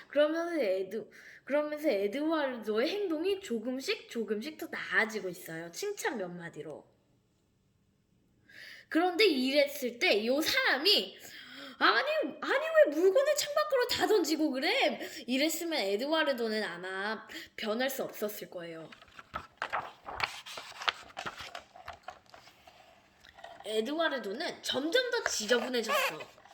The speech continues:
하루는 너무나 지저분해져서 파리들이 달려들기 시작했어. 그래서 에드와르도는 파리들을 쫓아내려고 강물에 뛰어들었지.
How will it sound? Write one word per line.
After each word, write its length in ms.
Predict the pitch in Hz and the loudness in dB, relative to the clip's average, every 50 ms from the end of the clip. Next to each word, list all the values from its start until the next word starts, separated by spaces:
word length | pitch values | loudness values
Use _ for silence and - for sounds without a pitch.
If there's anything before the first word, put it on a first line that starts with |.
| - - - - - - | -20 -18 -18 -18 -12 -6
하루는 540 | - - 453 427 359 320 359 466 381 254 202 | -2 0 2 2 2 2 0 0 0 0 0
너무나 480 | 202 196 202 233 285 392 523 679 640 | 0 0 0 0 0 0 2 2 2
지저분해져서 840 | - 508 403 359 349 285 285 285 269 247 226 214 - - - - - | 2 2 2 0 0 0 -2 -4 -2 0 0 -2 -2 -2 -4 -6 -4
파리들이 560 | - - - 480 554 554 571 508 415 392 349 | -2 0 0 0 0 2 2 4 4 4 2
달려들기 480 | - 208 202 190 196 196 202 214 202 208 | 2 2 0 0 2 2 0 -2 -2 0
시작했어. 600 | 208 - 233 208 - - - - - - 123 127 - - - _ _ _ - - - - - - - - - | -2 -2 -2 -4 -6 -10 -10 -10 -10 -10 -8 -10 -12 -14 -16 _ _ _ -20 -20 -20 -20 -20 -20 -20 -20 -10
그래서 300 | - - 269 294 294 330 | -4 0 2 2 2 2
에드와르도는 1040 | 349 269 208 202 202 220 269 285 294 294 285 269 220 - 180 196 247 359 349 - - - - - - - - | 2 2 4 2 2 2 2 2 2 2 2 0 -2 -4 -4 -4 -2 -2 -2 -2 -4 -10 -14 -14 -14 -10 -4
파리들을 680 | - - 523 539 554 466 403 403 381 349 415 427 415 | 0 2 6 6 8 8 8 6 6 6 6 4 4
쫓아내려고 840 | - 427 427 - 466 415 349 285 214 190 175 247 277 - - - | 0 -2 -2 -2 -2 -2 0 0 0 0 0 0 -2 -2 -2 -4
강물에 500 | - - - - 185 208 208 208 220 220 | -6 -6 -6 -4 -4 -4 -2 0 0 0
뛰어들었지. 800 | 220 294 320 349 349 254 247 190 175 - - - - - - - | 0 0 0 0 0 0 0 -2 -4 -6 -12 -14 -14 -14 -16 -20